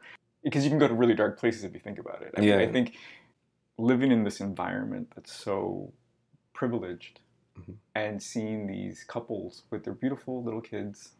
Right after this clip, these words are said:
Speaker 1: blonde hair, blue eyes,
Speaker 2: Mm-hmm.
Speaker 1: free as a bird, I can't help but think of the brown baby counterparts and how they're in cages, and that's okay because some way or the other, they're not equal.
Speaker 2: Right.
Speaker 1: You know? And that
Speaker 2: Yeah.
Speaker 1: that's a dark place to be.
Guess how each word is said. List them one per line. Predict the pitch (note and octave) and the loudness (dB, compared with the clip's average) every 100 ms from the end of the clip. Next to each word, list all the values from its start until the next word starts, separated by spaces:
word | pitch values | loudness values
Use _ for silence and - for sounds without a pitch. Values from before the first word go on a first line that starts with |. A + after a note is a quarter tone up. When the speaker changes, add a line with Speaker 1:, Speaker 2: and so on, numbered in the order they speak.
| _ | _
Speaker 1:
blonde | G#2+ G2+ | -8 -6
hair, | G2 G2 | -6 -6
blue | G2 G2+ | -4 -6
eyes, | F#2 F2+ - | -6 -8 -12
Speaker 2:
Mm-hmm. | F#2+ F2+ - | -16 -16 -20
Speaker 1:
free | - B2+ B2 | -6 4 4
as | A2+ | 4
a | |
bird, | G2 F#2+ F2+ - _ - - - _ _ _ _ _ | 0 -2 -4 -8 _ -20 -20 -20 _ _ _ _ _
I | C3+ | 6
can't | C3+ D3 C#3 | 6 2 0
help | C#3+ B2+ - - | 2 0 0 0
but | B2 - - _ - | 2 2 -8 _ -2
think | A#2 A#2 | 0 2
of | A2 F#2 _ _ _ _ _ _ _ - | 0 -2 _ _ _ _ _ _ _ -8
the | |
brown | A2+ A2+ G#2+ G#2+ | 0 0 0 -2
baby | G2 F#2 F2 E2+ _ | -4 -8 -8 -12 _
counterparts | - F#2 F2+ - F2 - | -14 -14 -14 -14 -16 -12
and | G#2 | -10
how | G#2+ | -4
they're | A2 A#2+ B2 | 4 8 6
in | |
cages, | A#2 G2 F#2+ G2 | 4 -2 -4 0
and | A2+ | 2
that's | G#2 G#2+ | 2 0
okay | G2+ A#2+ A#2 | -2 0 0
because | G#2 G#2+ A2 G#2 - | 0 -6 -6 -8 -10
some | - B2 A#2+ | -4 2 4
way | |
or | G#2 | 4
the | G#2 | -2
other, | G2+ G2 - - | -2 -6 -8 -8
they're | A2 G#2+ | -8 -6
not | G2+ - | -6 -8
equal. | G#2+ - - _ _ _ _ | -10 -12 -20 _ _ _ _
Speaker 2:
Right. | G2+ F#2+ | 0 2
Speaker 1:
You | A2 | 2
know? | G#2+ A#2 | 0 0
And | A#2+ | 4
that | E3 | 4
Speaker 2:
Yeah. | G#2 F#2 - - | 4 0 -4 -4
Speaker 1:
that's | D3+ F3 | -4 -2
a | A#2+ | -6
dark | - G#2 G#2 - | -6 -8 -8 -2
place | A#2+ - | -2 -2
to | - | -10
be. | F2 B2+ - | -10 -10 -12